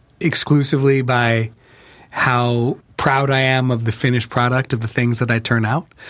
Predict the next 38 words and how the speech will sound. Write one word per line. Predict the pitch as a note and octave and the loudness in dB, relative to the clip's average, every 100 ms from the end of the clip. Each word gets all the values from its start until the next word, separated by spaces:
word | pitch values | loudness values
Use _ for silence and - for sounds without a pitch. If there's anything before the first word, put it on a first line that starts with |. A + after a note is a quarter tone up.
| - - - | -18 -18 -8
or | - A2 G#2+ G2+ | -2 0 0 -2
how | - A#2 | 0 2
many | A#2 A#2 A2+ | 2 2 0
people | - A#2 A#2 A2+ A2+ | 0 0 0 0 0
respond | A2 - A#2+ A#2+ C3 | -2 -2 0 0 0
to | D3 D3+ | 0 -2
it, | D3+ - - - | -2 -8 -20 -12
or | - F#2+ F#2 F#2+ G2 - - - - _ _ _ _ _ _ _ - - - - | -6 -4 -4 -4 -6 -12 -20 -20 -20 _ _ _ _ _ _ _ -20 -20 -16 -4
all | A#2 G#2+ | -2 0
of | |
that? | A2 A#2+ D3 - _ _ - - | 0 0 -2 -10 _ _ -10 -2
And | A#2+ B2+ B2+ A#2 | -2 0 0 0
what | B2 | 0
does | B2 B2 | 0 -2
it | |
mean? | B2 C#3 G2 G#2+ - - - - - | 0 -2 -2 -8 -16 -20 -20 -12 -2
And | A2 A2 | 0 0
where's | A2 A#2+ B2 - | 2 2 0 -2
the | G#2 | -4
finish | - C#3+ C3+ A2 | 0 0 0 -2
line? | F#2+ F#2 G#2 - - - - | -4 -4 -8 -12 -18 -16 -2
And | C3 | 2
I | D3+ | 2
don't | D#3 D3+ | 2 0
think | D3 C#3+ - | 0 0 0
that | C3+ - _ - | -2 -4 _ 0
anybody | E3 F3+ C3 A2 G#2+ F#2+ | 2 2 2 0 -2 -2
who | A2+ | -2
does | A2 G#2+ G2 G2 G#2 - _ _ - | 0 0 -2 -2 -4 -6 _ _ -4
what | A2+ A2 | -2 0
I | G#2+ A2 | 0 -2
do | G#2 G2 G2 | 0 -2 -2
or | G2+ | -2
what | G2+ | -2
you | G#2+ G#2+ | 0 0
do | G#2+ G2 G2 - _ - - - - - _ _ _ - | 0 -2 -4 -8 _ -18 -16 -18 -20 -20 _ _ _ -2
has | A2 A#2+ C3 | 0 2 0
ever | B2+ B2+ A#2+ A2+ | 0 0 0 -2